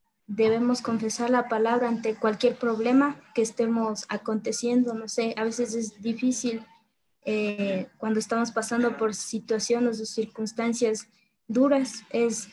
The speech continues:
difícil aferrarnos tal vez a, a algo positivo.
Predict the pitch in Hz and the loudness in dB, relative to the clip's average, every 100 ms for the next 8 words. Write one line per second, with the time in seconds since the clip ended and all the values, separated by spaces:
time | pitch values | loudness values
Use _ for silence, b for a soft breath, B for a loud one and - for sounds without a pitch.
0 | - 208 226 240 277 - 240 214 202 214 | -6 -2 0 2 2 2 0 0 -4 -4
1 | 214 208 214 - 202 202 208 202 185 185 | -2 -4 -6 -8 -6 -2 -2 -2 -4 -2
2 | - B B B _ _ - 196 196 190 | -4 B B B _ _ -4 -2 -2 -2
3 | 185 - - 214 233 233 - 208 - 190 | -2 -4 -2 0 4 2 0 -8 -8 -4
4 | 254 254 220 | 2 2 2